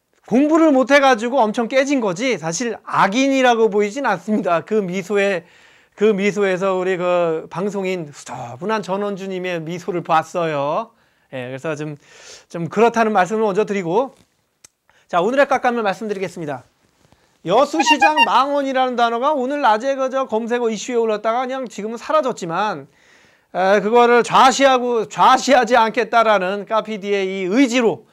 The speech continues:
이 방송을 찍게 되었습니다. 사실 말입니다. 작년 그 십일월 오일에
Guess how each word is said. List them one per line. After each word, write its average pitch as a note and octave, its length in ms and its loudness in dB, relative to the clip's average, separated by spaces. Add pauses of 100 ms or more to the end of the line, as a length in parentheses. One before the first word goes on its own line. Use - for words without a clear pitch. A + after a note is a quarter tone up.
(140)
이 E3+ 120 -4
방송을 D#3+ 360 -4
찍게 F3+ 240 -8
되었습니다. C3+ 540 -10 (360)
사실 B3 300 -2
말입니다. C4+ 680 2 (1080)
작년 D#4 480 -2
그 D4+ 240 2
십일월 F4 560 2
오일에 A#3+ 880 -2